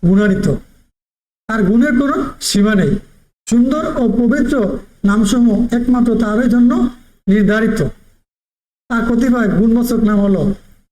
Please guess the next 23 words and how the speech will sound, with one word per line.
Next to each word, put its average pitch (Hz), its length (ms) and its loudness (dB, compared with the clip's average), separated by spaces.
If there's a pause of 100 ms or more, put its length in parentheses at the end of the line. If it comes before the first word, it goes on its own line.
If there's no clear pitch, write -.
রহিম, 208 540 0 (540)
অর্থ 214 180 -4
কি? 262 200 0
অসীম 220 260 0
দয়ালু। 202 420 0 (880)
জব্বার, 202 640 -2 (180)
অর্থ 240 140 -4
কি? 254 260 0
প্রবল। 214 500 0 (580)
গফফার, 226 480 -4
অর্থ - 280 -4
কি? 277 160 -2
অতি 240 180 0
ক্ষমাশীল। 214 520 0 (560)
বাসির, 226 520 -2
কথার 233 200 0
অর্থ 233 100 0
কি? 285 200 0
সর্বদ্রষ্টা। 220 1000 -2 (500)
সামিউ, 247 500 0
কথার 240 220 0
অর্থ 240 200 0
কি? 240 420 0